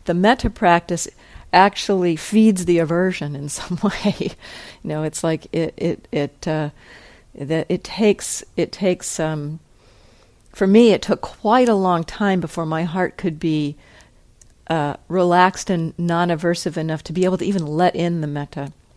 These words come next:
So for me, it also took quite a while before I could, could practice the metta in a, um, profitable way and not have it just feel like it was squashing down the, uh,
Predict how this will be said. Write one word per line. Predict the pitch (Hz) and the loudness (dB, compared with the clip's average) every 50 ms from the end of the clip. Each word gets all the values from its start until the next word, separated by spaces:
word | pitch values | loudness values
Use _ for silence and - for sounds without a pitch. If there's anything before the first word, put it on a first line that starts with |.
| - - - - - - - - _ | -20 -20 -20 -20 -20 -20 -20 -20 _
So | - - 196 196 | 0 2 2 2
for | - 208 190 | 2 2 2
me, | 190 208 214 214 190 | 4 6 6 6 4
it | - | 4
also | - 170 180 185 - - 175 | 6 6 6 6 6 2 -2
took | - - 160 - | -2 -2 -6 -4
quite | - - 170 165 160 | -2 0 0 0 0
a | 160 | 0
while | 156 156 160 151 151 | 0 0 0 -2 -2
before | 143 151 151 - 165 151 156 | -4 -6 -8 -6 -6 -4 -4
I | 147 151 156 | -2 -4 -4
could, | - - 180 156 139 139 - _ - | -4 -4 -6 -6 -6 -8 -14 _ -14
could | - - 170 143 139 143 - - - _ _ - | -8 -6 -6 -6 -8 -10 -20 -20 -20 _ _ -2
practice | - 170 170 170 - 165 156 - | 0 0 0 0 -2 -6 -8 -8
the | - 170 156 | -8 -8 -6
metta | 151 156 160 160 - - 156 151 - - - | -4 -4 -6 -6 -6 -6 -6 -6 -6 -8 -8
in | - 160 160 156 | -8 -8 -6 -6
a, | 151 147 147 143 143 - - | -6 -6 -6 -8 -8 -10 -10
um, | - 147 143 143 143 143 147 - - - _ _ _ | -10 -10 -10 -10 -10 -12 -14 -18 -20 -20 _ _ _
profitable | - - 208 208 214 - - 175 165 160 - 143 135 156 | -12 -6 -2 -2 -2 -2 -2 -4 -4 -4 -4 -4 -6 -6
way | 196 - 113 - - - _ - - _ _ - | -6 -8 -10 -10 -12 -14 _ -20 -20 _ _ -6
and | 165 170 | -4 -2
not | 170 170 175 - | -2 -2 -2 -2
have | 170 160 165 139 | -4 -4 -4 -4
it | 143 - | -6 -6
just | 151 151 - - | -6 -8 -8 -8
feel | - - 165 170 175 170 | -8 -4 -2 -2 0 0
like | 160 151 147 143 - - | 0 -2 -2 -4 -6 -8
it | - - | -8 -8
was | 143 143 | -8 -8
squashing | - - - - 165 156 147 165 175 - - 170 156 151 143 | -8 -10 -8 -4 -2 -2 -2 -2 -4 -6 -6 -6 -6 -6 -6
down | 143 147 143 156 170 165 156 147 143 139 143 _ - - - - - - - _ _ - | -4 -4 -4 -2 -2 -2 -4 -4 -6 -8 -12 _ -20 -20 -20 -20 -20 -20 -20 _ _ -10
the, | 139 147 151 143 147 139 139 143 | -8 -6 -4 -4 -4 -6 -6 -6
uh, | 143 139 139 139 | -6 -6 -8 -8